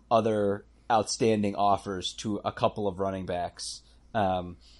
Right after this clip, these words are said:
that may or may not come to fruition. Um, but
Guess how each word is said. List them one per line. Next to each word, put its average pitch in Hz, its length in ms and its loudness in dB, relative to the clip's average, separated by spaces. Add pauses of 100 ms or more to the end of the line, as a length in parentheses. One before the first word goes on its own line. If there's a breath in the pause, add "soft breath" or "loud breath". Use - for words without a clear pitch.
(380 soft breath)
that 104 420 2
may 117 240 4
or 113 100 4
may 101 180 0
not 95 280 -2
come 110 220 -6
to 92 80 -10
fruition. 127 760 -6
Um, 95 480 -2 (440 soft breath)
but 104 380 0